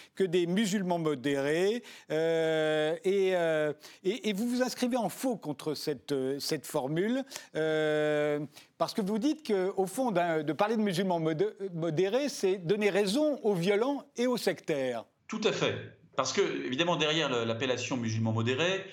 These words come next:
Speaker 2: on veut dire, pour s'en féliciter, qu'ils ne sont que modérément musulmans.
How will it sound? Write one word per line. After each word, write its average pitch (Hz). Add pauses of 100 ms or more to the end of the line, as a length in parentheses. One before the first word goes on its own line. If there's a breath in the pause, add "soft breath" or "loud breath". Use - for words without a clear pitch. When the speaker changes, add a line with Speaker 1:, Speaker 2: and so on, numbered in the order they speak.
(580 loud breath)
Speaker 2:
on 131
veut 127
dire, 135
pour 110
s'en 95
féliciter, 117
qu'ils 131
ne 123
sont 196
que 151
modérément 135
musulmans. 147